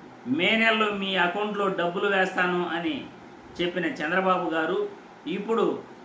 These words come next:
ఈ తల్లికి వందనం పథకాన్ని ఇన్‌స్టాల్‌మెంట్ లెక్కన మనం వేస్తాము, రాష్ట్ర ఖజానాలో డబ్బులు లేదు కాబట్టి ప్రజలందరూ కూడా మనల్ని అర్థం చేసుకుంటారు అనే యోచనలో ఉన్నాడట.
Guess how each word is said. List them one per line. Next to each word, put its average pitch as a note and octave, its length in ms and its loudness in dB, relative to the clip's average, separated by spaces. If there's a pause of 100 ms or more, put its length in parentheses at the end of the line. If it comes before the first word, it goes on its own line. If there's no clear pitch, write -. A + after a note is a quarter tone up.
(160)
ఈ G3+ 340 -2
తల్లికి A3+ 300 4
వందనం A3 460 4
పథకాన్ని F#3+ 680 0
ఇన్‌స్టాల్‌మెంట్ A3+ 800 4
లెక్కన G#3 320 2
మనం G3 420 0 (640)
వేస్తాము, G3 800 0 (240)
రాష్ట్ర G#3+ 380 6
ఖజానాలో A3 680 4
డబ్బులు F#3+ 380 0
లేదు G#3+ 240 2
కాబట్టి G3 500 2
ప్రజలందరూ G3 640 -2
కూడా G3+ 260 4
మనల్ని F#3 480 0
అర్థం E3 440 -2
చేసుకుంటారు F3 800 0
అనే E3+ 180 -4
యోచనలో E3+ 640 -4
ఉన్నాడట. D3+ 500 -4